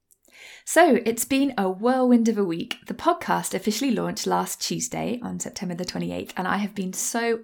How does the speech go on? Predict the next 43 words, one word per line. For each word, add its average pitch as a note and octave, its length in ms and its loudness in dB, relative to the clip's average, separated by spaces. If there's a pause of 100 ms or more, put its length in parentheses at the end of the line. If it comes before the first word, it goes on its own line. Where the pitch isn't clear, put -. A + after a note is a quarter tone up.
overwhelmed G#3 580 0
by F3 120 -2
the F3 80 -8
positive G#3 520 -4
reviews F#3 360 -2
and F#3+ 160 -8
comments, - 580 -10 (380)
and F3+ 120 -4
with F3+ 140 -6
everyone F#3 320 -4
sharing F3+ 300 -4
on F3+ 100 -6
social F3 340 -8
media. F3+ 440 -10 (340)
It's G3+ 120 -6
been G3+ 180 4
so G3 340 0
encouraging, F#3+ 760 -6 (280)
and A3 120 0
I'm A#3+ 80 6
so C4+ 180 4
glad C#4+ 320 2
to - 80 0
know G3+ 140 4
that F#3+ 120 -6
this A3 140 0
podcast G3 640 -6
is F#3 180 -4
really B3 180 -2
hitting A3 280 -2
the G3+ 80 2
right F#3+ 240 -2
spot - 380 -4 (340)
and F#3 140 -2
that - 100 -2
listeners G3 400 0
are F#3 140 -2
already F#3 440 -2
getting E3+ 320 -6
a E3+ 80 -8
lot E3+ 280 -10
from E3+ 240 -8
it. - 260 -14